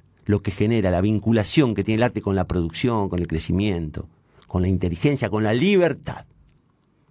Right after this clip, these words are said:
Con la libertad. La cultura es central para la libertad de los pueblos, pero evidentemente lo detestan. Detestan que la gente sea libre. A mí,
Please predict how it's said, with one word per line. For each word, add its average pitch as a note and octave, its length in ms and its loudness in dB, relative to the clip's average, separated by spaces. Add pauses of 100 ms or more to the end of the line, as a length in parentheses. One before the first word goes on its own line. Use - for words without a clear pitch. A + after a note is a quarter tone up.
(200)
Con B2 180 2
la A2 80 2
libertad. G#2 540 2 (220)
La - 100 -4
cultura C#3 380 2
es C#3 80 -6
central A2 440 0
para G#2 160 0
la G#2 60 0
libertad G2 340 2
de A2 60 0
los F2 100 -2
pueblos, D#2+ 420 -2
pero G2 140 -2
evidentemente A#2 560 -2
lo A2 140 0
detestan. F2+ 840 -4 (840)
Detestan G#2+ 560 0
que G2 80 0
la F2+ 100 2
gente G2 240 -2
sea F2 120 -2
libre. D#2 320 -4 (3750)
A D3 160 8
mí, B3+ 320 0